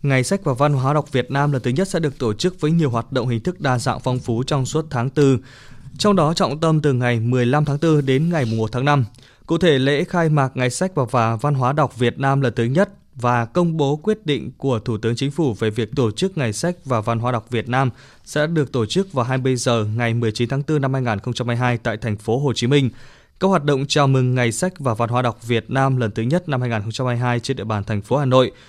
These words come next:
sẽ được tổ chức từ ngày hai mươi mốt tháng tư đến ngày mùng một tháng năm tại Phố sách Hà Nội, Thư viện Quốc gia Việt Nam.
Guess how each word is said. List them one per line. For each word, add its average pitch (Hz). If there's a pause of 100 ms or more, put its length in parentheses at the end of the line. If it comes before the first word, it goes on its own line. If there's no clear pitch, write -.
(160)
sẽ 175
được 170
tổ 135
chức 180
từ 147
ngày 123
hai 127
mươi 127
mốt 165
tháng 135
tư 156
đến 123
ngày 127
mùng 110
một 107
tháng 120
năm 151 (320)
tại 120
Phố 123
sách 190
Hà 139
Nội, 127 (280)
Thư 170
viện 147
Quốc 180
gia 147
Việt 123
Nam. 127